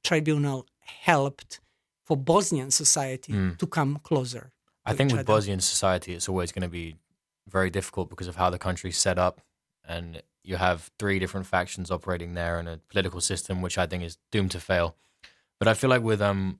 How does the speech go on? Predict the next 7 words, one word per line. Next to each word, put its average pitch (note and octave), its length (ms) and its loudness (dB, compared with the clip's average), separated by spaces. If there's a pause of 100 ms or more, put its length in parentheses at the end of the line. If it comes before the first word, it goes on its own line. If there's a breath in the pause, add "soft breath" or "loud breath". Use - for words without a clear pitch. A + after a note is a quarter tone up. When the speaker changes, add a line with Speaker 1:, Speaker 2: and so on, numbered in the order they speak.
Speaker 2:
restorative G#2 460 0
justice F#2 560 -2
and F#2 200 -8
retribu-, F#2+ 400 -4
retri-, G2+ 300 -4 (380)
retributive A#2 640 0 (120)
justice, F2+ 580 0